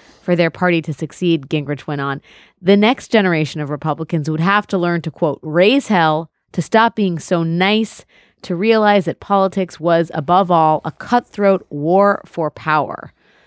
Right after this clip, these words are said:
That's the key phrase in all of this. Here we enter the stage, the battle stage, where it becomes a war for power. What, can I just ask you, George, what you think of Gingrich's, you know, operating principle that,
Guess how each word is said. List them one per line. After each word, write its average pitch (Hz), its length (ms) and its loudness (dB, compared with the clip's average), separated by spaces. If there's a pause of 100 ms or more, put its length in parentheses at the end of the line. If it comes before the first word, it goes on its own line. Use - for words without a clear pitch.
(180)
That's 226 280 0
the 202 140 0
key 214 320 0
phrase 143 440 -2
in 139 100 -6
all 92 200 -6
of - 100 -12
this. - 300 -8
Here 233 400 2
we 214 180 -2
enter 170 400 -2
the 147 100 -6
stage, 147 540 -2
the 165 100 2
battle 151 400 2
stage, 139 400 -6
where 147 220 -4
it 147 140 -2
becomes 156 480 -6 (420)
a 190 100 4
war 190 540 4
for 170 200 -6
power. 139 540 -2 (400)
What, - 220 -6
can 415 120 2
I 508 160 -2
just 370 240 4
ask 190 300 -2
you, 226 80 -4
George, 196 280 0
what 170 180 0
you 180 100 -2
think 185 300 0
of 170 200 0 (140)
Gingrich's, 175 580 0 (460)
you 175 140 0
know, 160 200 0
operating 160 580 0
principle 151 640 -4
that, 147 260 0